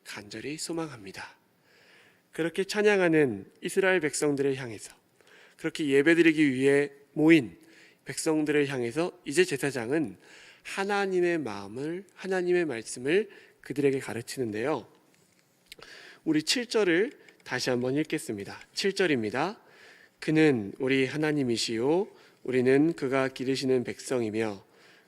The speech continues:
그의 손이 돌보시는 양이기 때문이라. 너희가 오늘 그의 음성을 듣거든." 아멘. 마지막 하반절을 보시면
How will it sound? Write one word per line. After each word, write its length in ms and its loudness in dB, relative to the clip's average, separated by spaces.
그의 360 2
손이 440 4
돌보시는 800 0
양이기 540 -2
때문이라. 800 -2
너희가 640 0
오늘 520 2
그의 400 2
음성을 720 -4
듣거든." 880 -6
아멘. 540 -6
마지막 420 2
하반절을 640 2
보시면 540 0